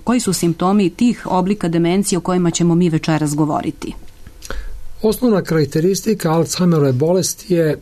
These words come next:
Speaker 2: progresivna zaboravnost sa veoma postepenim početkom koji, e, daje utisak da je to normalna zaboravnost,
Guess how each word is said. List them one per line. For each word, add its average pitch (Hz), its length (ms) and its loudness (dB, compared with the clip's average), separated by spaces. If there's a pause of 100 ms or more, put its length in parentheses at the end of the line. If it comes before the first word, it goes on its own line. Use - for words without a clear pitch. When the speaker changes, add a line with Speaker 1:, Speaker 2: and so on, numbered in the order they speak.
(120)
Speaker 2:
progresivna 156 760 0
zaboravnost 127 1080 -2 (400)
sa - 260 -2
veoma 185 360 2
postepenim 165 760 0
početkom 175 800 0 (580)
koji, 170 640 2 (560)
e, 160 40 4 (1000)
daje 175 400 2
utisak 175 840 0
da 156 280 2
je 151 180 2
to 151 280 0
normalna 185 580 4
zaboravnost, 196 1040 0